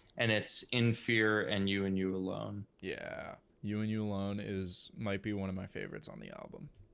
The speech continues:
Speaker 2: I think.
Speaker 1: Mm.
Speaker 2: Um,
Speaker 1: It's got some wonderful samples in it.
Speaker 2: Yeah. So with that, do you wanna move into kind of
Speaker 1: into the songs.
Speaker 2: Into the songs. We don't have to, I think we don't have to go
Speaker 1: Yeah,
Speaker 2: through,
Speaker 1: we
Speaker 2: like,
Speaker 1: won't
Speaker 2: every
Speaker 1: do every
Speaker 2: song.
Speaker 1: tune.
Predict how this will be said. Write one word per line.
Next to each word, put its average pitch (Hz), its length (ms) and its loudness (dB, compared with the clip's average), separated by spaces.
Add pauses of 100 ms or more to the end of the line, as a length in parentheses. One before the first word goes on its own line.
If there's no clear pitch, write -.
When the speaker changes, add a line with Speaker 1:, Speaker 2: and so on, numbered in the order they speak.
(140)
Speaker 2:
I - 40 -12
think. - 340 -14 (100)
Speaker 1:
Mm. 101 320 0 (420)
Speaker 2:
Um, 104 300 2
Speaker 1:
It's 98 80 0
got 107 180 2
some 101 340 -2
wonderful 104 540 -2
samples - 640 -6
in 62 140 -4
it. 64 160 -6 (340)
Speaker 2:
Yeah. 101 220 -2 (200)
So 113 360 4
with 113 200 -2
that, 110 320 4
do 110 80 -6
you 110 100 -2
wanna 110 180 0
move 107 200 0
into 104 480 0
kind 104 240 -2
of 98 180 0 (400)
Speaker 1:
into 104 260 -2
the 107 160 -4
songs. 110 580 0
Speaker 2:
Into 110 240 -4
the 107 100 0
songs. 101 460 -2
We 139 80 2
don't 185 160 4
have 208 120 0
to, 156 180 2
I 123 100 4
think 175 240 0
we 131 340 0 (140)
don't 120 160 2
have 110 160 0
to 113 60 -2
go 104 200 2
Speaker 1:
Yeah, 110 100 6
Speaker 2:
through, 107 80 8
Speaker 1:
we 120 80 8
Speaker 2:
like, 143 80 8
Speaker 1:
won't 160 160 6
Speaker 2:
every 120 120 4
Speaker 1:
do 107 80 6
every 98 280 4
Speaker 2:
song. 107 80 -4
Speaker 1:
tune. 98 420 0